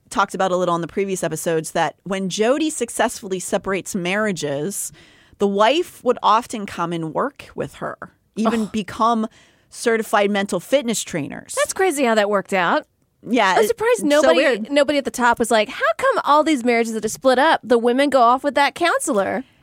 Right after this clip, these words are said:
Speaker 2: That's
Speaker 1: They,
Speaker 2: crazy.
Speaker 1: they didn't seem to care that much, apparently, during all of this. So he did include that, which is very relevant. But that's what hap-, that happened with his wife, that after he, they had, you know, div-, or Jody had separated them or whatever you wanna call it,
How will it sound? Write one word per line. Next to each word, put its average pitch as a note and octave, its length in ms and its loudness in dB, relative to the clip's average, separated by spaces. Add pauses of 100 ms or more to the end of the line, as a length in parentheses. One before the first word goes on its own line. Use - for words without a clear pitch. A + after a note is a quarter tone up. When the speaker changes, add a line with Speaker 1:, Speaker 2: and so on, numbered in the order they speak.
Speaker 2:
That's - 120 4
Speaker 1:
They, D#4+ 120 -2
Speaker 2:
crazy. G#3 600 -2
Speaker 1:
they C#4 240 4
didn't B4 300 0
seem B4 260 -6
to B4 120 2
care C#5 320 2
that G#3 180 4
much, G3+ 240 0
apparently, F#3+ 520 -2
during F#3+ 280 0
all F#3 160 0
of F3+ 80 -4
this. E3+ 200 -2
So A3 440 0 (240)
he C#4+ 200 -4
did E4 220 -2 (160)
include B3 580 0
that, F3 320 0
which G#3+ 180 -4
is G#3 180 -2
very B4+ 420 0
relevant. F#3 600 0
But F#3+ 160 -6
that's A#3+ 200 0
what E4+ 80 -2
hap-, E4+ 160 2 (160)
that G#3+ 120 4
happened B3+ 280 2
with B3+ 80 -2
his A#3 160 -4
wife, G#3 400 -4
that F3+ 200 -2 (400)
after A#3 600 2 (420)
he, G#3+ 320 -12 (220)
they G#3+ 180 4
had, G3+ 320 0 (600)
you G3+ 140 -4
know, G3 180 0
div-, F#3+ 280 -4
or F#3 180 0
Jody G#3+ 340 2
had A3 100 0
separated A3+ 380 2
them G3+ 180 0
or F3+ 40 0
whatever F3+ 220 2
you G3 60 0
wanna F#3+ 120 -2
call F#3+ 280 2
it, F3+ 120 -2